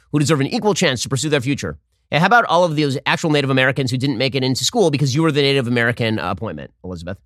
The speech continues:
How about, how about that? I assume that you took one of their slots. Meanwhile,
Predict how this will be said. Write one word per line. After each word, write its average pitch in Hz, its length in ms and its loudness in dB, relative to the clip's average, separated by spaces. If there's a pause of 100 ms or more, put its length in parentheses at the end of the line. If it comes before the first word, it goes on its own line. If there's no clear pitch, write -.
(160)
How 110 60 -4
about, 110 160 -4
how 113 80 -4
about 101 100 -6
that? 85 220 -10 (1300)
I - 60 -2
assume 165 200 0
that 151 60 2
you 127 60 -2
took 135 160 -2
one 131 120 2
of 123 60 0
their 160 120 2
slots. - 340 -8 (1160)
Meanwhile, 156 460 2